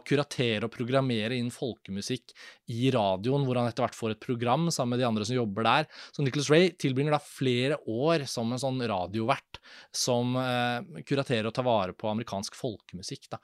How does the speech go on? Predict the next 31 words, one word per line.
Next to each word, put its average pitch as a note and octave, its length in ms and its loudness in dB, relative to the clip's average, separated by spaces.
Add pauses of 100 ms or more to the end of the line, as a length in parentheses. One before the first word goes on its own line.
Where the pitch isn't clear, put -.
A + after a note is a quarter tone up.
(200)
Woody B2 220 2
Guthrie C3 480 0
er B2+ 160 4
en A2+ 100 -2
av A#2+ 100 -2
de A2+ 100 -2
artistene A2 560 -6
som A2 160 -4
han A2+ 80 -2
da G#2 260 0 (300)
på - 80 -12
en A#2+ 80 -2
måte A#2+ 140 -2
henter B2 420 -2
inn B2+ 320 -2
nærmest A2+ 480 -2
fra G#2+ 460 0
<laughs> E3 420 -8
prærien C#3 520 6
og, C3 380 -2
og, A#2+ 360 0
og B2 100 -2
bringer A#2 240 0
til A2 220 -4
popularitet A2+ 600 -4
inn G#2+ 140 -6
på - 120 -4
førtitallet, E2 520 -10
da. - 140 -16
Og D#3+ 100 -2
så, G3 320 0